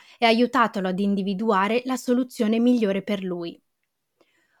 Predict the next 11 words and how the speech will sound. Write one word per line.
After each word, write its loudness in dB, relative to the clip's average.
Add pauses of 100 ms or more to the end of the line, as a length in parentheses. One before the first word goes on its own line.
Un'altra 2
strategia -4
super 0
efficace -4
è 0
utilizzare 0
quelle 2
che -4
chiamiamo 2
frasi -4
d'invito. -6